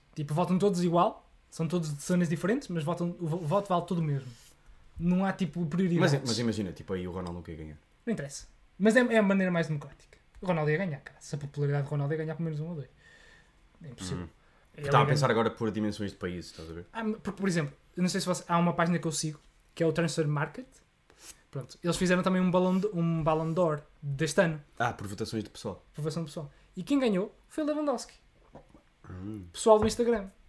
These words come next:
Speaker 1: Portanto, e eles têm, tipo, c-, cinco mil pessoas a seguir, ou seis mil.
Speaker 2: Cinco mil?
Speaker 1: Sim,
Speaker 2: Ou
Speaker 1: cinco mil ou seis mil, acho.
Speaker 2: Ou seis milhões.
Speaker 1: Acho que seis milhões, é isso,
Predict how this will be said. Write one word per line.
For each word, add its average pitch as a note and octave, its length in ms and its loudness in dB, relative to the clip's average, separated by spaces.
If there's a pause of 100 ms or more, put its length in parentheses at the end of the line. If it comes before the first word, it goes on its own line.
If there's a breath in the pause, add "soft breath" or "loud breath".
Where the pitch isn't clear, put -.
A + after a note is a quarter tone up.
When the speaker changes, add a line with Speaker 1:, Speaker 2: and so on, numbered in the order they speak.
(140)
Speaker 1:
Portanto, A#3+ 420 2
e G3+ 80 2
eles F#3+ 100 4
têm, F#3+ 140 0
tipo, F#3 360 -4 (200)
c-, - 260 -10
cinco - 320 -4
mil D#3+ 180 -2
pessoas C3+ 400 -10
a B2+ 60 -14
seguir, B2 260 -16
ou A#2 60 -18
seis C3 180 -10
mil. B2 220 -14
Speaker 2:
Cinco G#2 220 -6
mil? B2 260 -2
Speaker 1:
Sim, G3 160 -6
Speaker 2:
Ou E3 60 -2
Speaker 1:
cinco E3 320 -6
mil F#3 80 0
ou F#3 60 -4
seis F3+ 180 -4
mil, B2+ 200 -8
acho. C3 160 -14
Speaker 2:
Ou - 60 -10
seis F2+ 140 -8
milhões. E2 320 -10 (120)
Speaker 1:
Acho D#3+ 140 -10
que - 80 -14
seis E3+ 180 -2
milhões, E3 280 2
é C#3 80 -2
isso, C#3 120 -6